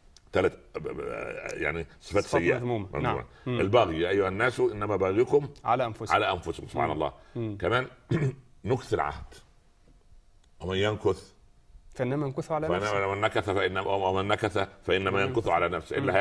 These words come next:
Speaker 1: هينكث إيه؟ سبحان الله العظيم. بل المكر: "ولا يحيق المكر السيء"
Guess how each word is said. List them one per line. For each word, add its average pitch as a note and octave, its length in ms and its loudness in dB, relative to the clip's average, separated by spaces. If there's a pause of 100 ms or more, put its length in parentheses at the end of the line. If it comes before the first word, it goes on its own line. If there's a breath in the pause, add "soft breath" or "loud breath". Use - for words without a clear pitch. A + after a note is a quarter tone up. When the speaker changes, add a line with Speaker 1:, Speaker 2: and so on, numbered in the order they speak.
(140)
Speaker 1:
هينكث C#3 160 4
إيه؟ A2+ 100 2
سبحان G#2 280 2
الله G2+ 160 4
العظيم. F2 340 2 (340 loud breath)
بل E2 160 -2 (120)
المكر: F2+ 440 -4 (640)
"ولا F2 240 -2
يحيق F#2+ 280 -6
المكر F2 300 -6
السيء" D2+ 500 -8